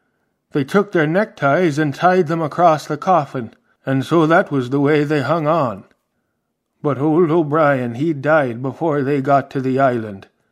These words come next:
I had taken that same boat from Barry's Bay in June that same year, and we were waiting,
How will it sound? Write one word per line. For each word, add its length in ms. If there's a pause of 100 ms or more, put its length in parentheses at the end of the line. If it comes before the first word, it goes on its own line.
(580)
I 200
had 180
taken 420
that 220
same 360
boat 300
from 300
Barry's 400
Bay 320
in 160
June 380
that 220
same 380
year, 440 (200)
and 120
we 180
were 180
waiting, 600